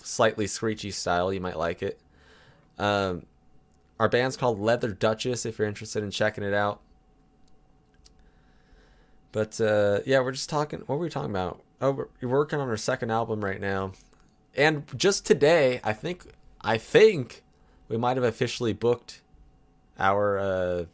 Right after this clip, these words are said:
our s-, studio time to start recording it. We, we got the dates reserved. I, I don't know if we, if we got the budget, <laughs> but we got, we got the dates reserved. So that's what's going on.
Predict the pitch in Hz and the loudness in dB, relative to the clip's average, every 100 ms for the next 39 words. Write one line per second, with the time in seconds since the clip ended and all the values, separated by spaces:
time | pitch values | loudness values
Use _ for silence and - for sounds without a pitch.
0 | _ _ _ _ _ _ _ - 95 - | _ _ _ _ _ _ _ -8 -6 -6
1 | - - _ - - 127 151 - 87 87 | -12 -18 _ -14 -6 -4 -2 -4 -2 -4
2 | 82 - 104 - - - - 76 69 - | -4 -6 -6 -6 -6 -8 -8 -10 -12 -14
3 | _ _ _ - _ _ _ _ _ _ | _ _ _ -20 _ _ _ _ _ _
4 | _ - _ _ _ _ _ _ _ _ | _ -20 _ _ _ _ _ _ _ _
5 | - 120 147 139 214 214 135 160 175 101 | 0 0 2 4 4 2 2 2 2 -4
6 | 92 87 87 95 - 113 156 151 131 135 | 0 0 0 -2 0 0 2 -2 -2 -4
7 | 127 - - - 107 123 123 - 85 110 | -6 -10 -12 -6 -4 -4 -4 -4 -2 0
8 | 104 90 - - - - - - - - | 0 -4 -6 -10 -8 -8 -16 -20 -20 -20
9 | _ _ - - 175 - - 123 117 135 | _ _ -20 -12 -12 -12 -4 -2 2 2
10 | 123 - 107 - 135 156 165 - 131 143 | 2 -2 -12 -2 4 6 4 4 2 2
11 | 143 113 113 98 87 104 107 110 107 - | 0 -4 0 0 -2 -4 -4 -4 -14 -6
12 | 104 92 90 82 | -6 -4 -8 -10